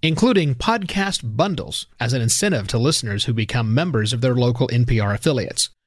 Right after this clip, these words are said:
Quoting from the article, "Subscription podcasting offers a new digital business model for N P R and its member stations. But its long-standing mission to inform the public limits how much content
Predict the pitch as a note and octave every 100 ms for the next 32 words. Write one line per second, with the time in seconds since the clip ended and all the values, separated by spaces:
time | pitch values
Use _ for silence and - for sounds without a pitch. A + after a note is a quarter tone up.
0 | _ _ _ - F3 B2+ A#2+ A#2 G2+ A#2+
1 | A2+ - - - _ _ _ - - D#3
2 | - A#3 B3 G#3+ F3+ F3 F3 E3 E3+ E3
3 | D#3+ - E3+ C3+ C3+ E3+ G#3+ B3+ F3+ E3+
4 | F#3+ D3 E3 E3+ C#3+ C#3 C#3+ C3 C3+ D3+
5 | D#3+ C3+ C3 C3+ B2+ B2 C#3 C3+ B2 -
6 | C3+ A#2+ - - - _ _ _ - D3
7 | E3 D#3 D3 E3+ F#3+ - F3+ D#3+ C#3+ E3+
8 | - G2+ G#2+ - C3 A2+ - D3+ C#3+ A#2
9 | F3 D#3+ D3 - - D#3 G3 D#3+ - F#3
10 | F3+ F3+ G3 - - G3+ G3+ C3 A#2+